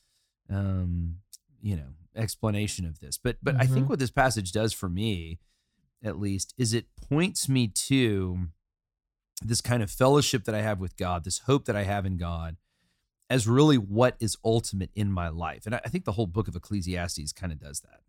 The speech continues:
Speaker 2: Mm-hmm.
Speaker 1: What are your thoughts?
Speaker 2: Yes, I think this passage is, uh, what's, what I'm thinking about is that it's a, it's a great apologetic for people because we,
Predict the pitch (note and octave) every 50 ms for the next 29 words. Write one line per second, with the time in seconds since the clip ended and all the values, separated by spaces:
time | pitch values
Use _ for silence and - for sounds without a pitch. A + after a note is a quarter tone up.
0 | - D#3 C#3 C3 B2+ B2 A#2+ C#3 B2+ C3 C3+ - _ _ _ _ - F2+ F#2+ F#2
1 | F2+ E2+ - E2+ D#2+ D#2 - - - - _ - - - - - _ _ _ _
2 | _ _ - F#3+ - A#2+ A#2+ B2+ D3+ F3+ - - - - - - C#3 C#3 C#3+ D3
3 | - - C#3 C#3 C3+ C#3 - - - _ - C#3 C#3+ C3+ C#3 C#3+ - - - _
4 | - _ - C#3 C#3+ B2+ C3+ - - C#3 C3+ C3 C3+ C3 C3 B2+ C3 B2+ C3+ -
5 | - - - _ _ - D3 C3+ - - - - - D3+ D#3 F3 F3 - - D3
6 | E3 E3 E3 F3+ F#3+ - F3 D3+ D3+ C#3 C#3 C3+ C#3 C3 B2+ B2+ B2+ B2 C3 C#3
7 | C3 B2+ C3 C3 - C3+ B2+ B2 A#2+ A#2+ C3 - - _ _ _ _ _ - -
8 | C#3 C#3+ D3 D3+ D#3 - B2+ - - - C#3+ C3+ B2+ A#2+ A2+ C#3 B2 C3 C3 B2
9 | C#2+ - - - - - C#3+ C#3 - - C#3 C3+ - C3+ C3 D3 - D3 D3+ C#3
10 | C#3+ D3+ D3+ D3 C3+ -